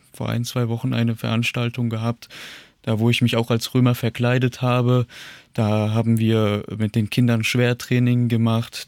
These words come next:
Testudo, diese römische Schildkrötenübung. Und, äh, war mal wieder eine ganz neue Erfahrung für mich.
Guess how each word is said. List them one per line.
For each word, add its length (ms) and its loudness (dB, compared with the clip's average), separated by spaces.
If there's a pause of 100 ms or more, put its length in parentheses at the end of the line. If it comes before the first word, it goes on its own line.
Testudo, 640 0
diese 460 -2 (160)
römische 400 2
Schildkrötenübung. 1500 -2 (1040)
Und, 440 4
äh, 440 4 (180)
war 300 0
mal 280 2
wieder 200 4
eine 140 4
ganz 340 0
neue 200 4
Erfahrung 640 0 (320)
für 160 -8
mich. 320 -6